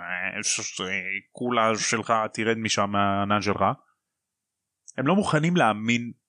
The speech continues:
דמבלדור לא מוכן להאמין שהגריד הוא זה שעשה משהו. יש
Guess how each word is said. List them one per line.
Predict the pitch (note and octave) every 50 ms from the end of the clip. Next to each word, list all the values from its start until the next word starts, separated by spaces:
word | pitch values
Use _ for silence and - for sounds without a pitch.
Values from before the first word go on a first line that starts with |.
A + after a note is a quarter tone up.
| _ -
דמבלדור | B2+ A#2+ C3+ D3 E3 E3 D3+ C#3+
לא | C#3 D3+
מוכן | D#3 - - D3+ D3
להאמין | C#3 B2+ A#2 A2+ A#2+ B2+
שהגריד | B2 - - G#2+ F#2+ G#2+ A#2+ B2 A#2 A#2 A#2 A#2 A2+
הוא | G#2+ F#2+ G#2+ G#2 G2 G2
זה | F#2+ F#2+ G2 A#2 A#2
שעשה | - - B2 A2+ - - - - B2+ A2+
משהו. | G#2 G2 F#2+ - - -
יש | -